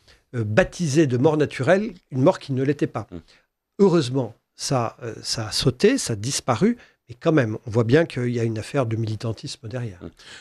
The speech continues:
Speaker 2: On, on voit, parce qu'en fait, euh, je vous ai aussi posé cette question parce qu'on voit, on a vu ce qui s'est passé en Belgique, c'était en septembre deux mille vingt-trois. Euh, vous parliez justement des, des, de la, de la réalité d'une euthanasie. En fait, il y a eu le cas de cette personne,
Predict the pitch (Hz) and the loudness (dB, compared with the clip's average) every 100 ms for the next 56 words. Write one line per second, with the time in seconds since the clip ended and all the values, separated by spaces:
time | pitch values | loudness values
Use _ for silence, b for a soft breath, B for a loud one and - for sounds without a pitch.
0 | B 95 90 95 85 95 - 101 107 87 | B -2 -2 -2 -4 -6 -4 -2 -2 -2
1 | 82 82 85 80 78 78 80 80 - - | -2 0 0 0 -4 -4 -4 -4 -6 -4
2 | 85 82 80 - 76 107 95 - 85 78 | -2 -2 -4 -6 -4 -2 -4 -4 -6 -4
3 | 82 107 92 82 92 104 - 80 85 85 | 0 0 0 -4 -4 -6 -6 -2 -2 -2
4 | 85 85 90 95 107 87 78 82 - 87 | -2 -2 -4 -6 -8 -8 -4 -4 -2 -4
5 | - 95 85 82 85 82 - 101 - B | -4 -2 -2 -2 -4 -6 -4 -6 -6 B
6 | B B - 85 80 78 76 78 85 87 | B B -2 0 2 -2 -4 -2 -2 -4
7 | 82 - 87 87 82 78 78 76 76 73 | -8 -4 -2 0 -2 -2 -2 -2 -2 -2
8 | 73 76 - _ _ 90 95 95 113 117 | 0 -2 -4 _ _ 0 2 2 0 0
9 | 117 113 147 117 98 95 95 104 120 135 | 0 -2 -4 -2 -4 -2 0 0 0 -2
10 | 98 101 98 92 85 90 - 113 90 - | -2 -4 -2 -4 -2 -2 0 -2 -4 -8
11 | - 98 - 113 | -4 -2 0 -2